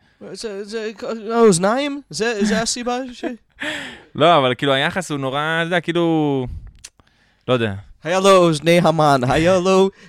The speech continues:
Speaker 1: ריבה באוזן שלו.
Speaker 2: שאנחנו כאילו
Speaker 1: איך היה
Speaker 2: שוכחים,
Speaker 1: ריבה באוזן?
Speaker 2: שוכחים. אנחנו שוכחים פשוט את ההיסטוריה.
Speaker 1: מה ההיסטוריה שוכחת?
Speaker 2: המן
Speaker 1: שוכחת?
Speaker 2: הרשע, אה, אוזניים, זה מה שנשאר.
Speaker 1: מה האוזניים? אה, אה, איך,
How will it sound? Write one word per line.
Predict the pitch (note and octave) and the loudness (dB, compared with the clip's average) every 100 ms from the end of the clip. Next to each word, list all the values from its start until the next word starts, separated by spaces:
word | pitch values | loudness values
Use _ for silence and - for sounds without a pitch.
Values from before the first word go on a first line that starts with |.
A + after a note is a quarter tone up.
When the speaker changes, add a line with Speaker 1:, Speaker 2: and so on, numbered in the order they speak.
| - | -4
Speaker 1:
ריבה | D3+ D#3 C3 D#3+ F3 F3+ F3 | 0 2 6 8 10 10 8
באוזן | D3 C#3 E3 E3+ E3+ F3 | 4 4 4 6 6 4
שלו. | - D#3+ B2 B2+ - | 4 2 0 -6 -10
Speaker 2:
שאנחנו | - A2+ C3 D3 | -8 -4 -4 -4
כאילו | C#3 D3+ | -2 -2
Speaker 1:
איך | F#3 | -2
היה | G3 G3 | -2 -2
Speaker 2:
שוכחים, | E3+ D3+ | 0 0
Speaker 1:
ריבה | B2 C3 | 0 -2
באוזן? | A#2 - | -4 -8
Speaker 2:
שוכחים. | A2+ G#2+ B2 A2 G2 _ _ _ _ _ - | -6 -6 -4 -6 -6 _ _ _ _ _ -10
אנחנו | A#2 C3 | -8 -8
שוכחים | C#3 - A#2+ D3 | -10 -10 -8 -8
פשוט | C#3 C#3 | -8 -6
את | |
ההיסטוריה. | A2+ G#2 - A#2 A2 F#2+ F2+ - _ _ | -6 -6 -4 -2 -2 -6 -10 -16 _ _
Speaker 1:
מה | C#3+ D#3 | -14 -10
ההיסטוריה | D#3+ D#3+ - E3 D#3 | -10 -10 -4 -2 -2
שוכחת? | D#3 D3+ D3 | -4 -6 -6
Speaker 2:
המן | C3 G#2+ B2 | -4 -2 -2
Speaker 1:
שוכחת? | C#3 | -2
Speaker 2:
הרשע, | D3 D#3 D#3 | -4 -6 -6
אה, | A#2 A2 A2 | -4 -2 -2
אוזניים, | A#2 C3 E3 D#3 A2 | -2 -4 -6 -6 -8
זה | G#2 C3 | -6 -6
מה | |
שנשאר. | C#3+ C#3 C3+ C3 G#2+ G#2+ _ _ _ _ - A#3+ | -4 -6 -6 -8 -10 -12 _ _ _ _ -2 0
Speaker 1:
מה | B3 | 4
האוזניים? | D#4 F#4+ F4+ D4 C#4+ G#3+ | 4 6 4 2 2 2
אה, | |
אה, | G#3+ | 2
איך, | A3+ A3+ - C4+ | 4 2 0 -2